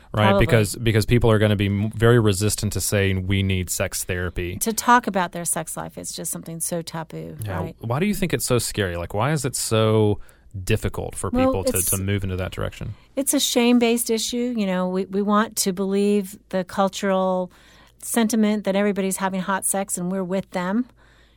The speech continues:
Speaker 2: You know, I think also it's just we're conditioned, right? That sex is private, very private activity. We don't talk about those things, and we certainly don't share in reality what's happening with hardly anybody else,
Speaker 1: Mm.
Speaker 2: let alone going to see a therapist who specializes in this. That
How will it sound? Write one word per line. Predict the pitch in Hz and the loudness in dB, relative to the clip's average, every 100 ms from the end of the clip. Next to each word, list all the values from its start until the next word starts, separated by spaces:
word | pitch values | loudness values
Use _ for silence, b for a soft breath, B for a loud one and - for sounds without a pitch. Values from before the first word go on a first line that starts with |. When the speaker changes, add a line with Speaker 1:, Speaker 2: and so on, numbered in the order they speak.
| b | b
Speaker 2:
You | 202 | -4
know, | 208 | -2
I | 214 | -2
think | 196 214 | -2 0
also | 196 208 233 | 2 0 0
it's | 202 196 - | 0 -2 -6
just | 190 - | -8 -6
we're | 196 | -6
conditioned, | 175 190 196 247 - 165 | -4 -6 -6 -6 -6 -6
right? | 170 180 | -8 -10
That | - | -8
sex | - 185 - 180 | -4 -4 -6 -10
is | - | -10
private, | - 170 175 220 277 277 220 | -6 -4 -4 -4 -6 -8 -16
very | 165 165 | -12 -12
private | - 180 175 180 | -12 -10 -10 -8
activity. | 175 170 - 196 220 277 311 - | -10 -10 -10 -8 -6 -8 -8 -12
We | 170 | -12
don't | 165 165 | -12 -14
talk | - 175 | -14 -14
about | 196 196 196 | -12 -12 -10
those | 208 208 - | -10 -8 -8
things, | 226 240 254 - | -8 -8 -8 -10
and | - 175 | -12 -12
we | 170 | -10
certainly | 165 180 170 | -10 -10 -10
don't | 170 180 | -10 -10
share | - 185 175 | -8 -6 -6
in | 180 190 185 | -6 -6 -4
reality | 175 175 190 185 | -2 -2 -2 -2
what's | 180 180 | -4 -6
happening | 170 170 170 170 B B B B | -8 -8 -8 -10 B B B B
with | 233 226 | -2 0
hardly | 285 294 220 | 0 0 2
anybody | 247 359 151 - | 0 0 -4 -6
else, | - 170 - | -14 -8 -6
Speaker 1:
Mm. | 98 87 85 B B 202 | -4 -6 -10 B B 0
Speaker 2:
let | 220 | 2
alone | 220 208 202 185 | 4 2 2 0
going | 180 180 | -2 -4
to | 180 | -4
see | - | -6
a | 165 | -6
therapist | 175 180 190 165 - | -6 -8 -8 -8 -6
who | 170 | -6
specializes | - 175 - 170 170 | -6 -6 -6 -8 -8
in | 175 | -8
this. | 170 165 | -8 -8
That | 175 196 | -6 -8